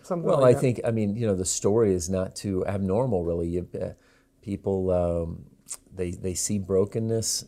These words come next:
Speaker 2: and, and, you know, within humanity and their community, or maybe when they're traveling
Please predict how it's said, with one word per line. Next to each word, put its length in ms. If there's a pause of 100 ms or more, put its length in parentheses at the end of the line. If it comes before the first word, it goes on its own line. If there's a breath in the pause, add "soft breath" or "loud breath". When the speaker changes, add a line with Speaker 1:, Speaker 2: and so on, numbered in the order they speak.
Speaker 2:
and, 680
and, 380 (120)
you 120
know, 100
within 500 (640 soft breath)
humanity 760
and 120
their 120
community, 840
or 80
maybe 360
when 160
they're 100
traveling 680